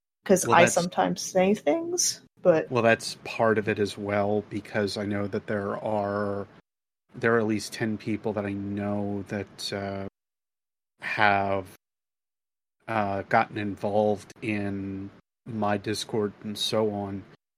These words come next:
Speaker 2: uh, and even, too, with, like, my comments and everything. Not that I've been posting a ton of videos lately, but the, uh,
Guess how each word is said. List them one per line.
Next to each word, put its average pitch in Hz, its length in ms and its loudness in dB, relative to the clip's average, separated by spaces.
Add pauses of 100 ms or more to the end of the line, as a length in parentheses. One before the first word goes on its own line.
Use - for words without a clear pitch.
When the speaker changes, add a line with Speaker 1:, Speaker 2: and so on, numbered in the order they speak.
(140)
Speaker 2:
uh, 101 320 -2
and 117 100 0
even, 110 400 2
too, 117 220 0
with, 101 140 -4
like, 101 180 -8
my 98 80 -8
comments 113 540 -2
and 107 80 -4
everything. 101 320 -4
Not 107 180 0
that 101 100 -10
I've 101 140 -6
been 95 240 -8
posting 107 340 -2
a - 40 -12
ton 107 180 -4
of 95 80 -6
videos 101 340 -4
lately, 101 320 -6
but 101 220 -8 (560)
the, 131 400 -2
uh, 95 300 -2